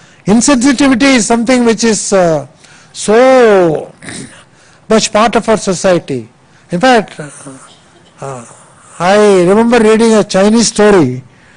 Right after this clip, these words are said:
and the Chinese story is that the ki-, the, the, there was a king, and the king, uh,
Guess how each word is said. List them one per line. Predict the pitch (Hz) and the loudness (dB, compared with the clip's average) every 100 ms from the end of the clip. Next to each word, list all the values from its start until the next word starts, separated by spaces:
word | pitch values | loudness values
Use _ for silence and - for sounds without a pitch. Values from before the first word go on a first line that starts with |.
| _ _ _ _ - | _ _ _ _ -12
and | 180 175 | -8 -6
the | 170 | -4
Chinese | 190 196 233 214 | -2 0 0 0
story | 220 220 220 | 0 2 2
is | 202 196 | 2 2
that | 190 | 0
the | 180 175 | 0 -4
ki-, | 165 139 | -8 -10
the, | 147 165 151 135 - _ _ _ _ _ _ | -6 -4 -4 -8 -16 _ _ _ _ _ _
the, | 180 185 | -2 0
there | 185 196 | 2 2
was | 226 | 2
a | 214 | 0
king, | - 233 202 131 131 131 - | 0 0 0 -2 -8 -14 -8
and | 180 | -4
the | 175 | -2
king, | 170 233 240 220 | -2 0 0 2
uh, | 202 180 165 156 139 | 0 0 -2 -4 -6